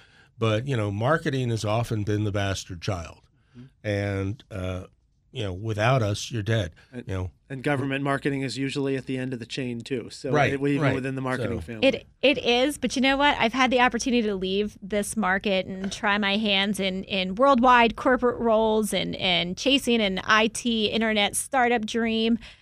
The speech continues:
Speaker 3: And, um, I would not wanna be any place but here. This
Speaker 1: It
Speaker 3: is, this, this is the best market in the world to be a part of, in, in my opinion. Not only because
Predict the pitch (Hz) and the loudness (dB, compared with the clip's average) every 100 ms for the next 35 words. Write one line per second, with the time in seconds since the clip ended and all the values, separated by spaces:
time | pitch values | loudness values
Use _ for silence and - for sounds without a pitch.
0 | _ - 214 214 214 214 214 202 208 - | _ -2 0 2 0 2 2 2 0 -2
1 | 220 226 226 208 220 202 220 214 208 214 | 0 2 0 0 -2 -2 -2 0 0 0
2 | 208 196 - 196 190 190 180 185 - 180 | 0 0 0 -2 -4 -4 -4 -4 -6 -8
3 | - 175 175 175 _ _ _ 233 226 220 | -6 -4 -4 -6 _ _ _ -4 0 2
4 | 214 - - 240 233 - 285 277 233 202 | 2 -4 0 0 0 -2 0 0 0 0
5 | 202 202 190 185 - - 180 180 175 180 | 2 0 0 -2 -2 -8 -2 0 0 -2
6 | 175 170 - 165 170 175 180 175 170 190 | -4 -4 -4 -2 0 -2 -4 -10 -8 -4
7 | 180 170 170 185 180 285 392 415 294 247 | 0 0 -2 -4 2 4 4 2 0 -2
8 | 240 233 233 233 | 2 4 4 2